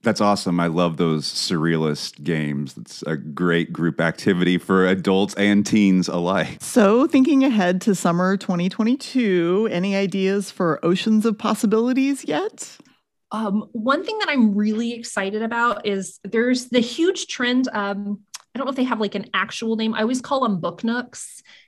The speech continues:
Speaker 3: And they're the little boxes that go on a bookshelf in between books that have, like, a setting in them, you know, some kind of you know, a little house or trees or something. And I'm, I'm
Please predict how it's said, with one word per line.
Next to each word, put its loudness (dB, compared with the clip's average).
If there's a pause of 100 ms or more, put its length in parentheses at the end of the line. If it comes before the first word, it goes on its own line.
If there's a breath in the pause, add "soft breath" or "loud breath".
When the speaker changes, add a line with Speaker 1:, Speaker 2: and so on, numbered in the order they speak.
(120)
Speaker 3:
And 2
they're 2
the 0
little 0
boxes -4
that -4
go 2
on 2
a -4
bookshelf -4
in -4
between -8
books -8
that -10
have, -4
like, -4 (140)
a -4
setting 0
in 2
them, -4
you -2
know, -6
some -10
kind -4
of -6 (540 loud breath)
you -8
know, -4
a -4
little 2
house 0
or -2
trees -4
or 2
something. -6 (340 loud breath)
And 0
I'm, -2
I'm 0